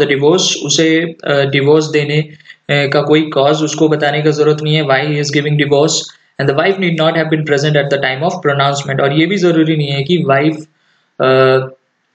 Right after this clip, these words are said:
उस, uh, डिवोर्स के प्रोनाउंसमेंट के समय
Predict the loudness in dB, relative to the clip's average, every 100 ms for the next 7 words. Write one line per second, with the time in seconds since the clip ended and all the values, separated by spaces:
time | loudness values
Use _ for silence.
0 | _ _ -2 0 0 0 0 0 -4 _
1 | -2 -2 0 0 2 0 0 -4 -6 -12
2 | _ -4 -2 -2 -2 -2 -4 -2 -2 -2
3 | -2 -2 -4